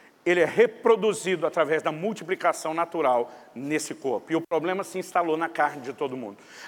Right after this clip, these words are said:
Na hora que Deus vai julgar o pecado, onde ele tem que julgar o pecado? Na carne.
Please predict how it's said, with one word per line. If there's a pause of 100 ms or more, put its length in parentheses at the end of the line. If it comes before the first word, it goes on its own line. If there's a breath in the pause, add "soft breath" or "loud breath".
Na
hora
que
Deus
vai
julgar
o
pecado,
onde
ele
tem
que
julgar
o
pecado? (640)
Na
carne.